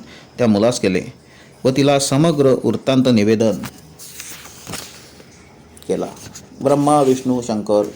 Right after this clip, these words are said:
यापैकी कोणाचा तरी अवतार असावा असे त्याला वाटले. मग राणीने प्रेमाने त्यास उराशी धरताच तिला पुन-, पान्हा फुटला व तो मुलगा दूध पिऊ लागला. नंतर त्याचे कृष्णागर असे नामकरण करून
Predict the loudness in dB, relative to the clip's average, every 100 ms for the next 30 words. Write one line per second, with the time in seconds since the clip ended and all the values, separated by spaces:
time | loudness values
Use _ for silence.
0 | 0 0 2 0 -2 0 0 2 2 0
1 | 0 -2 -4 -12 -20 0 0 4 2 2
2 | 4 4 2 0 2 2 4 0 -6 -4
3 | -4 -2 -8 -14 -20 -20 -20 -20 -20 -20
4 | -4 0 2 2 4 2 4 4 4 4
5 | 4 4 2 -4 -10 -4 0 2 2 2
6 | 2 0 2 2 2 2 0 2 0 -2
7 | -2 0 2 2 0 -4 -4 -8 -16 -16
8 | -12 -2 0 4 4 4 4 2 0 0
9 | 2 2 2 4 4 2 -2 -8 -20 -20
10 | -20 -20 -12 -2 0 2 2 2 2 2
11 | 2 0 -4 0 0 4 4 2 2 2
12 | 4 2 2 0 0 2 2 0